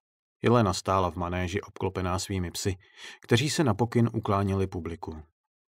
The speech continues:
Za jeho potlesku s nimi pak odcházela pryč. Hudba se změnila a na její místo přiběhli mladí žongléři s kuželkama,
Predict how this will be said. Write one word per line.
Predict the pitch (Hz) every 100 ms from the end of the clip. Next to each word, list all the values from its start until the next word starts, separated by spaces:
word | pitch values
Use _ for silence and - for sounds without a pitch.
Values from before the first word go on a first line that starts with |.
| _ _ -
Za | 101
jeho | 123 90
potlesku | 95 95 98 -
s | 110
nimi | - 92
pak | 90 - -
odcházela | - 95 90 85 87
pryč. | 90 85 - - _ _ _ _ _ _ _ _ _ _ _ _ _ _ -
Hudba | 117 151
se | 175 165
změnila | 110 107 113 120 120 117 - _ _ _
a | -
na | 104
její | 143 170
místo | 113 107 - 127
přiběhli | 113 117 120 120
mladí | 113 101 113
žongléři | 98 101 107 104 107
s |
kuželkama, | - 87 92 95 104 101